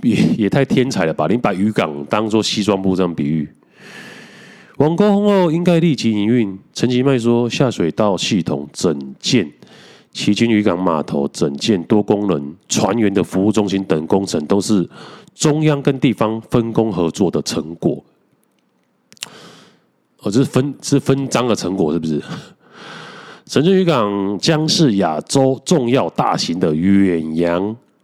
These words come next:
渔船基地。<clears throat> 然后前镇渔港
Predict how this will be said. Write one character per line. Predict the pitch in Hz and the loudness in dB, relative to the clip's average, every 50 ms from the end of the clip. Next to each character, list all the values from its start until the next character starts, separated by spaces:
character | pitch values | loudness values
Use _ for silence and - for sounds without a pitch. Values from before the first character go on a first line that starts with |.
| _ _ _ _ | _ _ _ _
渔 | - 90 107 | -6 -4 -4
船 | 110 - 95 82 85 | -2 -2 -4 -4 -4
基 | 80 - - 101 98 | -4 -4 -4 -4 -4
地。 | - - 101 87 78 76 _ _ _ | -4 -4 -4 -6 -6 -8 _ _ _
<clears throat> | - - - - 71 - - _ _ _ _ _ _ _ _ _ _ _ _ _ _ _ - - - - - - - - - - | -2 -2 -2 -2 -4 -8 -14 _ _ _ _ _ _ _ _ _ _ _ _ _ _ _ -20 -20 -20 -20 -20 -20 -20 -20 -10 -4
然 | - 117 | -4 -2
后 | 107 139 147 135 | 0 0 0 0
前 | - 131 | 0 0
镇 | 135 127 | 2 2
渔 | 120 123 | 2 2
港 | 120 123 95 82 78 76 76 - | 2 0 0 -2 -4 -8 -10 -12